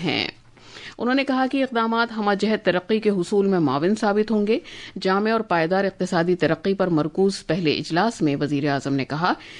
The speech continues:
کہ جی ٹوئنٹی کا عالمی روایتی معلوماتی خزینے کا قیام انسانی تہذیب کی اجتماعی ذہانت کو آنے والی نسلوں کے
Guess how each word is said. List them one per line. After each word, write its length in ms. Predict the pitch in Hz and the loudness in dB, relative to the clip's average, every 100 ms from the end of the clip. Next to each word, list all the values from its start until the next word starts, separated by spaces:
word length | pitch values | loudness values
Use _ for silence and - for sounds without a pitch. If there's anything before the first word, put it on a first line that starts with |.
| - | -6
کہ 100 | - | -2
جی 240 | 196 220 233 | 0 0 0
ٹوئنٹی 440 | 247 220 220 220 | 2 0 0 -2
کا 200 | 214 214 - | 0 0 2
عالمی 440 | 151 165 202 208 | 0 2 2 0
روایتی 540 | 175 156 156 170 208 196 | 0 0 0 0 0 0
معلوماتی 640 | 160 143 147 160 170 202 | 2 2 2 2 0 -4
خزینے 460 | - 147 170 175 165 | -2 -2 0 2 0
کا 100 | 135 | -2
قیام 420 | 175 196 156 110 - - - - | -2 2 2 0 -6 -14 -20 -4
انسانی 520 | 185 180 - 214 247 | 0 0 0 0 2
تہذیب 420 | 247 220 214 214 220 | 2 0 0 -2 0
کی 100 | 233 | -2
اجتماعی 540 | - - 180 170 160 | -2 -2 0 2 2
ذہانت 500 | - 143 196 214 214 | 0 -2 0 0 0
کو 180 | - 202 | 0 0
آنے 260 | 175 151 147 | 2 0 0
والی 240 | 139 143 | 0 0
نسلوں 380 | 143 165 202 196 | 0 -2 -4 -4
کے 140 | 147 | -4